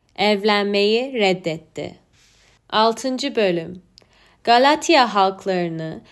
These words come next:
bir taraftan armağanlar göndererek, diğer taraftan korkutarak ittifaka zorladı.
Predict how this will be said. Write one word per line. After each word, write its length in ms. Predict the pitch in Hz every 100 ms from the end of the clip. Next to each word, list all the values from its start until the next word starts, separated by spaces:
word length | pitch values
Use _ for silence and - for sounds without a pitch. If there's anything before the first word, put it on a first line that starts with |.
| _ 247
bir 140 | 269
taraftan 760 | 269 262 226 202 - 208 190 185
armağanlar 840 | 202 202 208 208 208 214 220 233 240
göndererek, 840 | 214 185 175 170 156 151 151 - _ _ _ _ -
diğer 380 | 226 240 262
taraftan 640 | 262 240 202 196 - 180 180
korkutarak 960 | 180 190 196 190 - 220 196 160 - - - _
ittifaka 840 | 214 214 - 220 220 208 208 233
zorladı. 640 | 220 190 165 156 147 - -